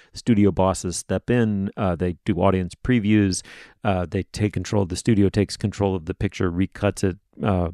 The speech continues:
butchers it effectively, and produces a flop and a total disaster. And Picture is the nonfiction reporting of this whole,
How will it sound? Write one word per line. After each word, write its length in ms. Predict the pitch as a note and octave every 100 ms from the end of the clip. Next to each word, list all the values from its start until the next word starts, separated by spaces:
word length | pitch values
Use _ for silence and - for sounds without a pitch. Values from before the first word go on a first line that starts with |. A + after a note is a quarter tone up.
| F2 _ -
butchers 360 | A#2+ - E2+
it 180 | E2 F#2+ -
effectively, 580 | - F#2 G2 E2+ F#2
and 320 | E2+ E2+ E2+ -
produces 460 | E2+ F2+ - D#2+
a 40 | E2+
flop 460 | - F2+ F2 -
and 140 | A#2 F2+
a 40 |
total 300 | - F#2+ F2+
disaster. 680 | E2 D#2+ E2 - - F2 - -
And 260 | A2 G2 -
Picture 380 | D3 - C#3+
is 140 | A2+ G2+
the 160 | G2
nonfiction 760 | F2+ F2+ G2+ G2 G2+ - F#2+ F2+
reporting 520 | F2+ - F#2+ F#2+ F2
of 100 | E2
this 200 | E2+ E2+
whole, 360 | - F#2 F#2